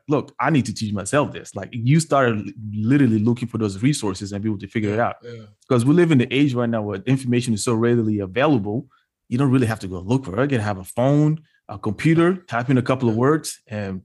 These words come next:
Speaker 1: it pops up. Like, so in your opinion, does that make people more lazy, or does that make people, like, have more resources in their hand? They just don't know how to use it, don't appreciate it.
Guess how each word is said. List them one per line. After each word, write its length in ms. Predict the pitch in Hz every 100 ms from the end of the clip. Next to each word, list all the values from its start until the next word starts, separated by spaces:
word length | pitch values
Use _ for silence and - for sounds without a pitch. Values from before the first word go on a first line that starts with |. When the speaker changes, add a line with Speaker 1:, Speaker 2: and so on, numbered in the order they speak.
| -
Speaker 1:
it 140 | 113 -
pops 260 | 127 -
up. 200 | 131 98 - - -
Like, 200 | 120 -
so 340 | 147 127 123 -
in 180 | 127 123
your 200 | 165 170
opinion, 400 | 123 156 143 110
does 140 | 110
that 140 | 131
make 160 | 139 123
people 240 | 131 123
more 300 | 98 107 123
lazy, 640 | 107 98 117 139 175 233 - _ _
or 280 | 120 110 107
does 160 | 107 113
that 140 | 131
make 180 | 120 117
people, 260 | 120 117 107
like, 240 | 104 95
have 280 | - 113 101
more 260 | 107 107 98
resources 480 | 110 123 110 104 104
in 80 | 101
their 100 | 101
hand? 200 | 107 104
They 60 |
just 180 | 104 98
don't 120 | 104
know 40 | 98
how 120 | 98
to 60 | 95
use 240 | 104 98
it, 100 | 95
don't 140 | 107 107
appreciate 600 | 104 - 117 - 113
it. 100 | -